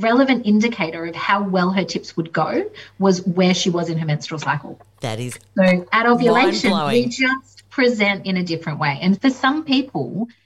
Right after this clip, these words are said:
Speaker 1: when there's this hormonal irregularities or there's imbalances, that can feel really triggering.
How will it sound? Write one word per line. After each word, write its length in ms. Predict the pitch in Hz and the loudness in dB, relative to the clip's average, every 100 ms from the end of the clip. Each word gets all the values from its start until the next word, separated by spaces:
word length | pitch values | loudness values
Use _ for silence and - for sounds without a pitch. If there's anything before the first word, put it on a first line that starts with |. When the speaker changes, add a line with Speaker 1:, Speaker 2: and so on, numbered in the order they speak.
| - _ | -20 _
Speaker 1:
when 200 | 202 220 220 | 2 4 6
there's 300 | 214 208 208 | 4 4 0
this 280 | 190 190 - | -2 -2 0
hormonal 600 | 202 202 220 220 196 180 _ _ | 2 4 2 0 -6 -10 _ _
irregularities 1120 | 214 196 196 185 165 165 196 196 196 196 190 - | -2 0 0 0 0 2 2 2 2 2 0 -4
or 520 | 185 175 175 170 165 170 | -2 -2 0 0 0 0
there's 260 | 180 170 | -2 0
imbalances, 920 | 175 156 160 208 294 - 349 415 427 - - _ _ 190 | 0 0 0 2 0 0 -2 -2 -6 -16 -20 _ _ -4
that 340 | 185 190 - | 0 0 0
can 240 | 247 247 240 | 0 0 0
feel 600 | 202 190 185 180 170 180 - _ _ _ _ _ - - | 4 4 4 2 2 -2 -6 _ _ _ _ _ -18 -2
really 340 | 190 185 185 | 4 4 4
triggering. 480 | 190 190 190 220 381 | 0 -4 -4 -6 -8